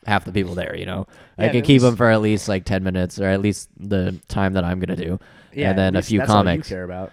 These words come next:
Speaker 1: Yeah, exactly. As long as I can, like, get a few jokes in and, like,
Speaker 2: Yeah.
Speaker 1: feel good about myself for a minute and then start the mic. And, you know, the first, you know, few comics will have a substantial audience and people will start to filter out, which is fine and understandable. But when everyone just leaves at the same time
Speaker 2: <laughs>
Speaker 1: because there's no mention that another <laughs> show is gonna start.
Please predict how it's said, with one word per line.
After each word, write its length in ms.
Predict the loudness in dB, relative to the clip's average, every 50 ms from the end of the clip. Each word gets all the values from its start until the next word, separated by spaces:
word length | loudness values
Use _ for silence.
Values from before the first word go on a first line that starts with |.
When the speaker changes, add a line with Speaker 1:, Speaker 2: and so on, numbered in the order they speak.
| _
Speaker 1:
Yeah, 220 | 6 6 8 8 6
exactly. 480 | 2 0 0 0 0 0 0 0 0
As 100 | 0 2
long 180 | 2 2 2 0
as 120 | 0 0
I 100 | -2 -2
can, 160 | -2 -4 -4
like, 140 | -6 -6 -4
get 100 | -4 -4
a 60 | -4
few 180 | -2 -2 -2 0
jokes 320 | 0 0 0 0 -2 -4
in 180 | -4 -4 -4 -4
and, 180 | -4 -6 -8 -10
like, 200 | -12 -12 -12 -14 -12 -8
Speaker 2:
Yeah. 200 | -6 -4 0 0
Speaker 1:
feel 120 | 2 2
good 120 | 2 0
about 200 | 0 0 0 0
myself 300 | -2 -2 -2 -2 -2 -2 -2
for 80 | -4
a 40 | -4
minute 240 | -4 -2 -2 0 0
and 140 | 0 0 -2
then 80 | -4 -4
start 260 | -2 -2 -2 -2 -2
the 80 | -2 -4
mic. 320 | -2 -2 -2 -4 -6 -8 _ _ -20 _ _ _ _ -16
And, 160 | -14 -10 -8
you 60 | -6
know, 100 | -6 -4
the 80 | -6 -6
first, 480 | -4 -2 -2 -2 -2 -4 -10 -16 -20 _ _ -12 -8
you 80 | -6
know, 140 | -6 -6 -4
few 160 | -4 -4 -4 -4
comics 400 | -4 -4 -4 -2 -4 -4 -6 -6
will 80 | -6
have 200 | -4 -4 -4 -6 -10 -14 -20 _ -14 -12
a 80 | -10
substantial 480 | -8 -8 -8 -8 -8 -8 -8 -6 -6 -6
audience 380 | -6 -6 -6 -6 -6 -6 -6
and 60 | -4 -4
people 180 | -4 -4 -2 -2
will 80 | -2
start 180 | 0 0 -2 -2
to 60 | -2
filter 320 | -6 -8 -6 -6 -8 -10
out, 160 | -10 -10 -8 -8
which 160 | -8 -10 -10
is 80 | -14 -16
fine 280 | -14 -14 -12 -10 -10 -8
and 60 | -8
understandable. 640 | -8 -10 -8 -4 -2 -2 -2 -2 -2 -4 -6 -8 -10 -14 -20 -20 -20 _ _ _ _ _ _
But 100 | -2 0
when 140 | 0 0 0
everyone 440 | 0 0 2 2 2 0 0 0
just 200 | -2 -4 -4 -4
leaves 260 | -4 -4 -2 -2 -2 -4
at 80 | -6
the 80 | -8 -6
same 200 | -4 -4 -4 -4
time 340 | -4 -4 -2 -2 -2 -2 -2
Speaker 2:
<laughs> 40 | -2
Speaker 1:
because 340 | -2 0 2 2 2 2 2
there's 160 | 0 0 2
no 140 | 2 2 2
mention 360 | 2 2 0 0 -2 -2 -2
that 120 | -2 -2 0
another 380 | 0 2 2 2 4 6 4
<laughs> 20 | 4
show 380 | 4 2 2 4 4 4 4
is 180 | 4 2 -2 -4
gonna 260 | -2 2 2 4 2
start. 720 | 2 0 -6 -4 0 2 2 2 2 0 -4 -8 -8 -10